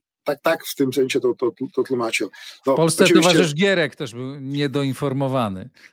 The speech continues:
Speaker 1: E, nie, tak, ale, e,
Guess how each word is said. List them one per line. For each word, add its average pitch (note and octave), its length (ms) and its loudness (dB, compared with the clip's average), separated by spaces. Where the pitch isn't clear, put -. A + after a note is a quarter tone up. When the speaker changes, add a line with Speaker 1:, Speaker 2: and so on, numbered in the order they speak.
Speaker 1:
E, B2+ 300 2
nie, C3 140 -2
tak, - 380 -2
ale, D#3 440 2
e, D#3 180 -2